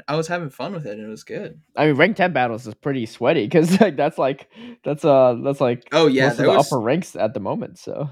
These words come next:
Speaker 1: there
Speaker 2: yeah.
Speaker 1: was some, there was some sweaty games. Oh, the video will probably be out, for everyone listening, it'll probably be out Thursday or Friday, most likely,
Speaker 2: Mm-hmm.
Speaker 1: 'cause I'm kinda backlogged, 'cause how I make videos when it comes to the start of a season,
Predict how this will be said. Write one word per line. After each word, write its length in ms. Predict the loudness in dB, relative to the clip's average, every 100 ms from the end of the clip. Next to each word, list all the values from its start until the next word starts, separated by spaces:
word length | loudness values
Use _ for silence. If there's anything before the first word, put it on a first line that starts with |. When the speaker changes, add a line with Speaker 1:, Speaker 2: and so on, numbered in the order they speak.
| 0
Speaker 1:
there 140 | 4
Speaker 2:
yeah. 60 | 4
Speaker 1:
was 140 | 4
some, 340 | 0 -6 -6 -4
there 180 | -4 -2
was 160 | -4
some 120 | -6 -8
sweaty 380 | -6 -4 -4
games. 720 | -4 -4 -4 -6 -12 -16 -20 _ -2
Oh, 180 | 0
the 180 | 0 -4
video 260 | -2 -2 0
will 120 | -4
probably 340 | -4 -2 -2 -2
be 160 | -4 -4
out, 300 | -4 -8 _ _ _ _ _
for 140 | -2
everyone 260 | 0 0 -2
listening, 240 | -4 -6
it'll 80 | -8
probably 260 | -6 -4 -4
be 40 |
out 160 | -4 -6
Thursday 320 | -6 -4 -2
or 100 | -4
Friday, 460 | -6 -6 -6 -4 -8
most 260 | -10 -12
likely, 300 | -10 -8 -8
Speaker 2:
Mm-hmm. 40 | -8
Speaker 1:
'cause 100 | -8
I'm 100 | -6
kinda 240 | -4 -4
backlogged, 560 | -2 -4 -4 -6 -8 -8
'cause 320 | -10 -10 -12 _ _ _ _ _
how 180 | 4 4
I 80 | 4
make 220 | -2 -2
videos 360 | 0 2 0 0
when 100 | -6
it 60 |
comes 240 | -6 -10 -8
to 60 |
the 60 | -12
start 280 | -6 -6 -6
of 80 | -8
a 60 |
season, 600 | -10 -10 -10 -10 -10 -12